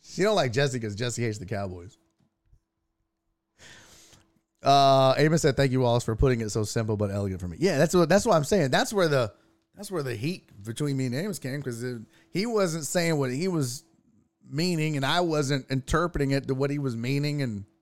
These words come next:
yeah. Um, but when they're innocent, you don't back pay them. I, I agree. <coughs> I agree. And I think that, yeah, you should.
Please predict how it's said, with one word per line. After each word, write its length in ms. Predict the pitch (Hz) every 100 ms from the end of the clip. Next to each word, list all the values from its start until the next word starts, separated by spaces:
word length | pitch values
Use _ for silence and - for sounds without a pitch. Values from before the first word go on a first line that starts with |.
| _ _ -
yeah. 160 | - - _ _ _ _ _ _ _ _ _ _ _ _ _ _ _ - _ _ -
Um, 800 | 151 151 151 147 143 143 139 123
but 180 | 160 143
when 120 | 147
they're 140 | 139
innocent, 320 | 143 135 135 117
you 80 |
don't 200 | 120 120
back 300 | 107 110 104
pay 160 | - 101
them. 260 | 87 87 -
I, 140 | 113 139
I 180 | 139
agree. 280 | 156 131 80 - _ _ -
<coughs> 160 | - -
I 320 | 76 98 127
agree. 280 | 120 107 - -
And 100 | 160
I 100 | 165
think 260 | 165 175
that, 180 | 160 151
yeah, 220 | 147 165
you 240 | 110 120 139
should. 400 | - 156 175